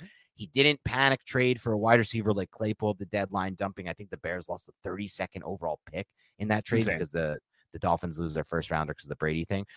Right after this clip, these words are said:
Speaker 1: So the thir-, thirty-second overall pick, he didn't do that. Then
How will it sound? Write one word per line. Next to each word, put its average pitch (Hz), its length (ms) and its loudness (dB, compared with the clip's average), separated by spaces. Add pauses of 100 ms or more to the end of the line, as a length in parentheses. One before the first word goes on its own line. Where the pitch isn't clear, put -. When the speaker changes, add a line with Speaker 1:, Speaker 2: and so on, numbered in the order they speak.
(100)
Speaker 1:
So 90 140 2
the - 100 -8
thir-, - 260 10
thirty-second 110 560 4
overall 90 240 2
pick, 107 220 -2
he 80 80 -20
didn't 104 200 -8
do 110 120 4
that. 98 280 6 (380)
Then 127 200 0